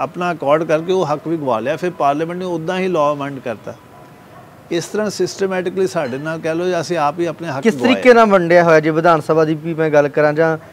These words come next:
Speaker 2: ਹਾਈ ਕੋਰਟ ਦੀ ਗੱਲ ਕਰਾਂ, ਕਿਸ ਪੈਰਾਮੀਟਰ ਦੇ ਆਧਾਰ 'ਤੇ ਵੰਡਿਆ ਹੋਇਆ ਚੰਡੀ-, ਅ, ਜਿਹੜਾ ਹਰਿਆਣਾ?
Speaker 1: ਹਰਿਆਣਾ ਤਾਂ ਜ-, ਉਸ ਵੇਲੇ ਤਾਂ ਸਿਰਫ, ਅ,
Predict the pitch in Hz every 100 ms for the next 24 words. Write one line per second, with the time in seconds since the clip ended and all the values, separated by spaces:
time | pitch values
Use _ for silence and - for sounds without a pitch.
0 | - - 156 160 175 165 151 156 147 147
1 | 156 170 220 220 - - 180 175 175 165
2 | 170 165 185 156 - 139 131 127 120 104
3 | 113 120 113 - - - - - - 139
4 | 127 113 110 107 - - - - - -
5 | - - - - - 139 127 120 131 180
6 | 196 214 185 160 156 143 139 - 123 -
7 | 139 147 185 196 202 190 208 202 185